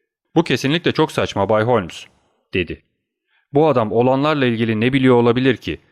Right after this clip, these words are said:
Tamamen vakit ve nakit israfı bu." "Bir şey bilmese telgraf göndermezdi herhalde. Hemen geleceğinizi bildiren bir cevap atın siz de." "Gideceğimi sanmıyorum." Holmes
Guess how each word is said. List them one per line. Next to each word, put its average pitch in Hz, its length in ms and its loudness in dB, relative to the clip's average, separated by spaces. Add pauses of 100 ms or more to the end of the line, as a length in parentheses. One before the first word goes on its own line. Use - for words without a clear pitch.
(140)
Tamamen 135 500 -2
vakit 175 380 -4
ve 156 140 0
nakit 131 280 -4
israfı 120 500 -2
bu." 82 140 -12 (1200)
"Bir 139 80 -2
şey 156 260 2
bilmese 135 420 0
telgraf 120 460 -2
göndermezdi 113 600 -2
herhalde. 85 420 -4 (180)
Hemen 151 260 -4
geleceğinizi 123 640 -2
bildiren 127 420 -2
bir 127 80 -4
cevap 117 300 2
atın 107 200 -2
siz 92 300 -10
de." 87 140 -6 (1200)
"Gideceğimi 131 460 -2
sanmıyorum." 92 560 -4 (960)
Holmes 113 440 -2